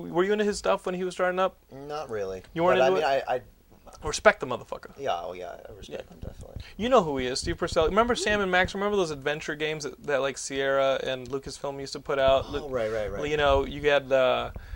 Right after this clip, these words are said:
Speaker 1: you had, like, Monkey Island and all that stuff. Um, Steve Purcell did Sam and Max, which you guys know, and after kind of Ren and Stimpy hit,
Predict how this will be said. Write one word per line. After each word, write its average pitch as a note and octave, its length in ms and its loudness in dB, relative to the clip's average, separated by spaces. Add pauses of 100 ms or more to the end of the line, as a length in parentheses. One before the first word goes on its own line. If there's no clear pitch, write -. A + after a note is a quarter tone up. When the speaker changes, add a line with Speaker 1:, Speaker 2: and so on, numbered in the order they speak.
(140)
Speaker 1:
you D3 120 -6
had, C#3+ 200 2
like, B2 280 -4
Monkey C#3 300 -2
Island B2+ 460 0
and A#2+ 100 -6
all B2 120 -2
that A#2+ 200 -2
stuff. - 440 -8
Um, C3+ 460 2 (580)
Steve A3 240 -8
Purcell D3 400 2
did C3 160 -12
Sam C3 240 -4
and B2 100 -10
Max, A2 260 -2
which B2 120 -14
you C3+ 80 -12
guys B2 260 -2
know, A2 220 -4
and A2+ 80 -2
after D3+ 240 -6
kind C#3 200 -4
of B2 80 -10
Ren C3 240 -4
and B2+ 80 -12
Stimpy B2 420 -12
hit, - 360 -6